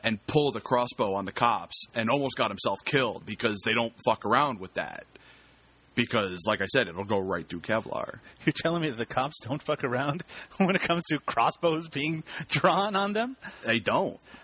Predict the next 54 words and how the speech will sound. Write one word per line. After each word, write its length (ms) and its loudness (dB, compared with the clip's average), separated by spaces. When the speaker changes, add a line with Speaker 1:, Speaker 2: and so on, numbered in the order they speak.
Speaker 2:
Uh, 160 6
now 120 2
Speaker 1:
They'll, 100 0
they'll, 320 6
they'll 160 4
take 240 0
you 60 0
down 220 4
way 180 2
faster 420 0
if, 100 -4
if 180 -4
you 60 -4
draw 220 2
a 20 -8
crossbow 520 0
than, 420 -4
than 320 -2
if 120 -4
you 80 -2
draw 220 0
a 40 -6
gun. 360 -4
Speaker 2:
Yeah, 200 0
I, 120 0
'cause 380 -4
like 180 0
you 100 -8
said, 140 0
it'll 100 -4
go 140 0
right 100 -2
through 140 -4
a 40 -6
Kevlar 360 -2
vest. 200 0
By 140 6
the 80 -2
way, 200 2
Speaker 1:
Exactly. 260 -6
Speaker 2:
Mo, 400 -2
um, 260 2
Speaker 1:
Yes? 200 0
Speaker 2:
did 140 -2
you 100 0
know 160 0
that 200 2
Sean 280 -2
Gallimore, 440 -2
the 80 -10
star 260 0
of 80 -8
today's 320 -6
film, 320 -4